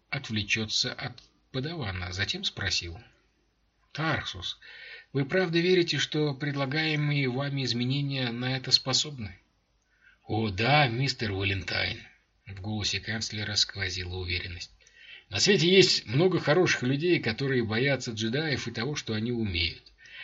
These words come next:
Они видят в джедаях лишь разжигателей войны. Вы заверяете, что ваши действия направлены силой, но среди тех, кто не чувствует её присутствия, принято полагать, что наш орден не держит ответ ни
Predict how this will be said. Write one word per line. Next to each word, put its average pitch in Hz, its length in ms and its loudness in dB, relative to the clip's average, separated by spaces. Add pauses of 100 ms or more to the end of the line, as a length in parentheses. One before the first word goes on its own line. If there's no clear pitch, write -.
(140)
Они 143 220 0
видят 156 260 6
в 107 40 -4
джедаях 135 540 2
лишь 165 460 2 (160)
разжигателей 165 760 0
войны. 170 580 -2 (260)
Вы 151 160 2
заверяете, 147 500 4
что 131 200 0
ваши 123 260 2
действия 113 420 -4
направлены 107 800 -2
силой, 151 580 0
но 139 140 -2
среди 127 380 -2 (100)
тех, 143 560 -4
кто 139 320 -10
не 143 380 -8 (500)
чувствует 151 600 -4
её 160 160 -4
присутствия, 175 720 -2
принято 143 560 -4
полагать, 127 560 -4
что - 220 0
наш 135 280 -2
орден 143 420 -4
не 123 120 -2
держит 123 480 -4
ответ 107 520 -4 (460)
ни 170 220 -4